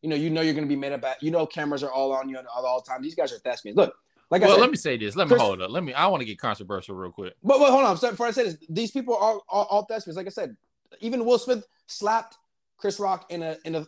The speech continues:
Speaker 1: dramatic way. Like, who follows through on their slap like that? First off, like, I've never seen nobody slap and, and it looks more beautiful. But anyway, go ahead.
Speaker 2: I'm not slapping nobody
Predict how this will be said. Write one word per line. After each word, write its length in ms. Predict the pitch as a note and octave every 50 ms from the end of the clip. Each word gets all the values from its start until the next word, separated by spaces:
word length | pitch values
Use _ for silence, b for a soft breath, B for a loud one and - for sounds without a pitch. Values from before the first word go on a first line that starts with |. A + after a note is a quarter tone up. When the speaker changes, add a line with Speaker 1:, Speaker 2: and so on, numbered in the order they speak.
| - C#3 C3+
Speaker 1:
dramatic 360 | B2+ E3 E3 E3 D#3 D3+ -
way. 140 | E3 D3+ C#3+
Like, 120 | D3 D3
who 140 | C#3+ A#3+ C4
follows 320 | - - A#3 A#3 A3+ G#3 -
through 200 | - A#3+ A#3 A3+
on 60 | G#3
their 120 | G3 G3
slap 280 | - - E3+ F3 - - -
like 160 | D3+ C3+ -
that? 180 | D3 B2+ B2+ -
First 220 | F3+ F#3 E3+ -
off, 200 | C#3 B2+ B2+ B2 C#3+
like, 200 | C#3+ C3+ C3+ C3
I've 120 | C#3 D#3+
never 200 | F3 G3 F#3+ F3+
seen 160 | F3 - F#3 F3+
nobody 240 | E3+ E3 E3 D#3+
slap 300 | D3+ - E3 D#3+ D#3+ D#3 -
and, 140 | C3+ C3+ C#3
and 220 | C#3 C#3 C3+ B2+
it 60 | C3 -
looks 240 | D3 D#3 D3+ - -
more 180 | D3 C#3+ C#3+
beautiful. 360 | C3 C3 C#3+ B2+ - - G2 - - - _
But 100 | F3+ F#3+
anyway, 160 | D#3+ G#2+ F#2+
go 140 | F#2 D3+ D3
ahead. 180 | C3 G2+ F2 - _ _ - - _ _ _ _ _ _ _ _ _ _ _ _ _ _ _ _ _ -
Speaker 2:
I'm 160 | D#3+ G#3 G#3+
not 240 | A#3+ F#3 D#3+ C#3 -
slapping 360 | - D3 C#3+ C#3 B2+ A#2 G#2+
nobody 580 | A2 A2+ A#2 G#2+ G#2+ G2 F#2+ F#2+ F#2 F#2 F#2 F#2